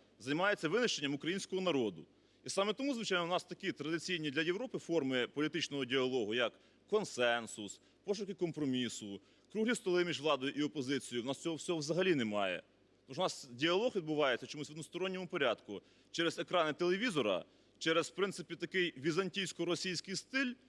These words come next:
«не пущать», через цінності а-ля самодержав'я, православ'я, народність.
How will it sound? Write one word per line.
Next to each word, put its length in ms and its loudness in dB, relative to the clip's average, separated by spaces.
«не 200 2
пущать», 760 0
через 240 -4
цінності 460 -4
а-ля 280 4
самодержав'я, 800 2
православ'я, 680 2
народність. 640 0